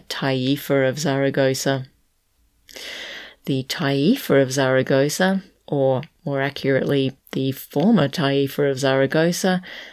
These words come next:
covers a substantial chunk of the Iberian Peninsula. To its north, it borders Catalonia,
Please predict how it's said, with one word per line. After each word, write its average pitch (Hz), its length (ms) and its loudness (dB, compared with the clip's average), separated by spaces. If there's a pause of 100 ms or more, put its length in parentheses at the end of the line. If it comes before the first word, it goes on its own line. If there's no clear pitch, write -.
(140)
covers 208 640 -2
a 208 100 -6
substantial 139 1040 -2
chunk 196 720 0
of 190 160 -4
the 208 120 2
Iberian 143 760 0
Peninsula. 139 720 0 (1300)
To 143 400 0
its 160 280 -2
north, 220 680 2
it 269 220 -4
borders 139 420 0
Catalonia, 151 1120 2